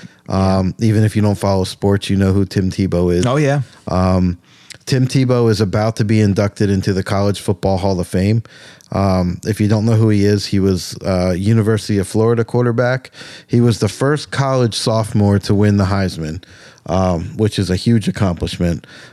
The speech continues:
Speaker 1: Um,
Speaker 2: Wait, so he was not a professional football player?
Speaker 1: He was. But
Speaker 2: Oh,
Speaker 1: he,
Speaker 2: okay.
Speaker 1: but he's getting inducted into
Speaker 2: Oh.
Speaker 1: the College Football Hall
Speaker 2: I was gonna
Speaker 1: of
Speaker 2: say,
Speaker 1: Fame.
Speaker 2: wow, he was really, he was super famous for not being pro.
Speaker 1: Oh, no, he, he was a
Speaker 2: <laughs>
Speaker 1: two-time national champ,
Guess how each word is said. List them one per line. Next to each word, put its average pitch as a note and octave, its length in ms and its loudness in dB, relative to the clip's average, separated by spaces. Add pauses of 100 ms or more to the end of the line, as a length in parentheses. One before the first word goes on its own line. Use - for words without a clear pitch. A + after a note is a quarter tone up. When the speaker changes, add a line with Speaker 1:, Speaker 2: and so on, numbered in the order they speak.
(140)
Speaker 1:
Um, F2+ 440 0
Speaker 2:
Wait, C#3+ 220 0
so A#2+ 220 0
he A#2+ 180 0
was D3+ 260 2
not C3 200 0
a - 20 -4
professional G#2+ 760 -2
football A#2+ 280 -2
player? E3 220 0
Speaker 1:
He C3 120 2
was. G#2 520 0
But A2+ 100 -6
Speaker 2:
Oh, F#3 160 2
Speaker 1:
he, D3+ 80 2
Speaker 2:
okay. B2+ 220 0
Speaker 1:
but A2 100 -2
he's G#2+ 260 2
getting A#2+ 280 2
inducted A2 500 2
into G#2 320 2
Speaker 2:
Oh. F#2+ 280 -2 (340)
Speaker 1:
the G2 100 0
College A2+ 420 0
Football F#2 360 0
Hall F#2 60 0
Speaker 2:
I - 20 2
was G2 60 2
gonna D#3 40 2
Speaker 1:
of C3+ 80 0
Speaker 2:
say, C3+ 120 0
Speaker 1:
Fame. F#2+ 80 -2
Speaker 2:
wow, D3+ 200 0
he C3 100 0
was C3+ 120 0
really, B2+ 240 0
he C3 100 0
was E3 160 0
super A2+ 220 -2
famous D3+ 340 -2
for - 80 -4
not A#2+ 180 -2
being A2 240 0
pro. A#2+ 400 -2
Speaker 1:
Oh, G#2 160 0
no, A2+ 200 2
he, A#2+ 280 2
he A2+ 120 2
was A#2+ 360 0
a A#2+ 120 0
Speaker 2:
<laughs> - 60 -8
Speaker 1:
two-time B2+ 640 0
national A#2 520 0
champ, G#2 420 -2